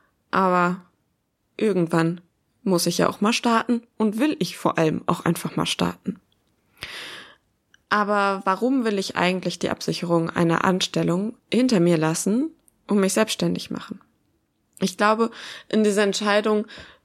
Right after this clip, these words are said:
fallen viele Faktoren und nicht alle davon kann ich benennen, aber halt schon ein paar. So bin ich in Angestelltenverhältnissen bisher fast immer unzufrieden gewesen,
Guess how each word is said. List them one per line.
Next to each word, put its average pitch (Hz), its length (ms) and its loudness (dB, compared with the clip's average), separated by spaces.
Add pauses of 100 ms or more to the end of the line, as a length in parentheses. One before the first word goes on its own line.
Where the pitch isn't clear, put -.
(140)
fallen 190 440 2
viele 208 560 0
Faktoren 214 640 0
und 180 300 0
nicht 180 180 -2
alle 196 160 4
davon 180 320 0
kann 180 180 0
ich 180 140 -2
benennen, 175 420 2 (440)
aber 185 360 0
halt 175 200 0
schon 190 240 2
ein 175 100 0
paar. 170 400 -2 (840)
So 196 140 0
bin 220 160 2
ich 220 160 -2
in 208 160 0
Angestelltenverhältnissen 220 1300 0 (320)
bisher 226 400 0
fast 226 240 -2
immer 202 280 2
unzufrieden 170 640 -2
gewesen, 165 520 0